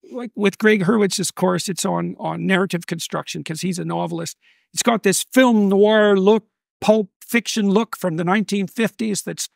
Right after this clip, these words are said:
cool. The music is well-timed. The editing is really tight. The trailers are coherent. And the professors are, we have great professors. And I think that, well, we're gonna set up a system where we find the best professors in the world and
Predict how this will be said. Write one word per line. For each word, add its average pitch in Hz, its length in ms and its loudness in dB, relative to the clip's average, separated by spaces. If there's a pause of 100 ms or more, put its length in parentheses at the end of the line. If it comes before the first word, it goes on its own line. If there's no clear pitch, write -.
(140)
cool. 254 320 4
The 170 100 -2
music 208 420 2
is 185 220 -6 (240)
well-timed. 220 640 0
The 175 140 0
editing 202 340 -2
is 180 160 -6
really 196 240 -2
tight. 190 420 -4 (440)
The 170 320 -2 (160)
trailers 247 420 2
are 196 120 -2
coherent. 196 580 -2 (520)
And 196 200 2
the 208 40 0
professors 202 600 -2
are, 190 220 -6 (340)
we 214 80 4
have 277 120 0
great 214 280 0
professors. 247 680 -6
And 196 160 0
I 247 140 4
think 220 320 -4
that, 214 180 -10 (300)
well, 208 220 4
we're 220 120 4
gonna 226 200 2
set 208 200 0
up 214 140 -6
a 247 60 -4
system 196 480 -4
where 175 140 -2
we 185 120 -4
find 175 340 -6
the 175 80 -6
best 180 540 0
professors 202 580 -4
in 180 140 -4
the 175 80 -8
world 156 240 -6 (460)
and 170 320 -6